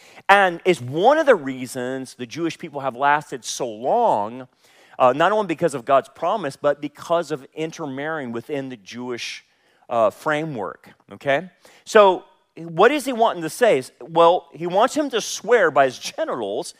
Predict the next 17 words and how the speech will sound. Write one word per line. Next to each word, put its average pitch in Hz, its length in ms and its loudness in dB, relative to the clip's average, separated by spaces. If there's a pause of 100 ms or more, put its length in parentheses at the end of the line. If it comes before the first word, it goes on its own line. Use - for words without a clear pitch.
(360)
what? 139 460 6
That 151 160 -2
you 208 200 -4
will 277 160 2
not 208 340 4
take 214 240 0
a 226 80 4
wife 156 340 4
for - 160 -12
my 139 280 0
son 165 340 -4
from 151 160 -10
the 131 80 -8
daughters 180 560 2
of 214 80 -2
the 220 60 -8
Canaanites 214 800 -4